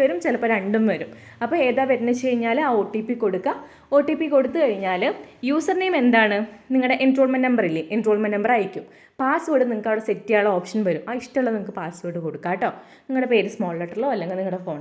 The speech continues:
നമ്പറോ അങ്ങനെ എന്താണെന്ന് വെച്ച് കഴിഞ്ഞാൽ ഒരു പാസ്വേഡ് സെറ്റ് ചെയ്യാം. ഓക്കെ, എന്നിട്ട് എന്ത് ചെയ്യുക, നിങ്ങൾ നേരത്തെ വന്ന പോലെ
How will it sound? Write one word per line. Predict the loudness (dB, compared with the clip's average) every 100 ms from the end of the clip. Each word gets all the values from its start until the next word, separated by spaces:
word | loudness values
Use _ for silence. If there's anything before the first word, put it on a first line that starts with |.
| -6
നമ്പറോ | -4 -2 -4
അങ്ങനെ | -4 -4
എന്താണെന്ന് | -4 -4 -4 -4
വെച്ച് | -4
കഴിഞ്ഞാൽ | -4 -4 -4 -6 -8 -14 -20 _ -6 -4
ഒരു | -2
പാസ്വേഡ് | -4 -4 -2 -2 -2
സെറ്റ് | -4 -2
ചെയ്യാം. | -4 -6 -18 _ -10 -8
ഓക്കെ, | -8 -6
എന്നിട്ട് | -6 -2 0
എന്ത് | 0
ചെയ്യുക, | 0 0 0 -10 -20 -16 -6
നിങ്ങൾ | -2 2 4 4
നേരത്തെ | 4 4 2
വന്ന | 4 2 4
പോലെ | 2